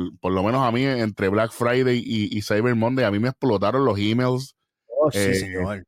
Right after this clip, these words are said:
Speaker 1: enviando
Speaker 2: señor.
Speaker 1: mil cosas y, y honestamente, yo que soy un, una persona que compra bastante, ¿verdad? Compra bastante y yo lo puedo decir sin que me quede nada por dentro.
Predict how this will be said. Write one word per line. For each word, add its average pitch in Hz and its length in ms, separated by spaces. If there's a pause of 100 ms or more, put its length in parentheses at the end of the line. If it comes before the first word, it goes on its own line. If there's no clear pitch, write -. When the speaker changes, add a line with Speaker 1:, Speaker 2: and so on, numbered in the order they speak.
(460)
Speaker 1:
enviando 110 720
Speaker 2:
señor. 127 160
Speaker 1:
mil 127 560
cosas 135 720
y, 101 480 (360)
y 120 120
honestamente, 151 640
yo 113 100
que 139 80
soy 147 140
un, 147 300
una 135 180
persona 139 280
que 131 120
compra 123 300
bastante, 113 560 (400)
¿verdad? 107 320
Compra 113 260
bastante 131 500
y 92 60
yo 95 280 (120)
lo 92 160
puedo 107 220
decir 117 240
sin 113 200
que 113 120
me 107 100
quede 113 180
nada 120 220
por 143 160
dentro. 110 380